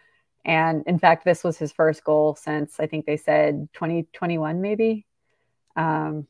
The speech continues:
or even twenty twenty. It's, it's been a while. Uh, but I thought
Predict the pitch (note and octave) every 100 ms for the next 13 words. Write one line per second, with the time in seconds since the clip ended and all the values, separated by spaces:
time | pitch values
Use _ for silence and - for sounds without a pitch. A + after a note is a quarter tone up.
0 | - E3 E3+ E3+ F3+ E3 D#3+ E3 E3 F3+
1 | D#3+ - F3 - D#3 C#3 - E2+ C#3 -
2 | _ _ _ _ _ _ _ - E3 D3
3 | - - - _ _ _ _ _ _ _
4 | E3+ D#3+ E3 E3+ - F3 E3 E3 C3+